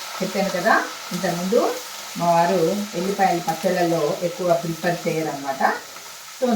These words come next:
నేను వెల్లిపాయలు వేయలేదు. మీరు ఇందులో ఒక పది పదిహేను వెల్లిపాయలు కూడా కొంచెం just కచ్చాపచ్చా దంచేసి వేసుకోండి. అయితే ఈ ముందే నేను పోపు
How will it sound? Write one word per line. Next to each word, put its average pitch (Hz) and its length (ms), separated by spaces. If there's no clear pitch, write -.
నేను 185 120
వెల్లిపాయలు 175 420
వేయలేదు. 151 300
మీరు 190 220
ఇందులో 190 280
ఒక 190 120
పది 208 220
పదిహేను 196 420
వెల్లిపాయలు 185 420
కూడా 247 100
కొంచెం 269 360
just 208 220
కచ్చాపచ్చా 180 580
దంచేసి 160 440
వేసుకోండి. 143 500
అయితే 247 260
ఈ - 20
ముందే 254 240
నేను 220 220
పోపు 220 200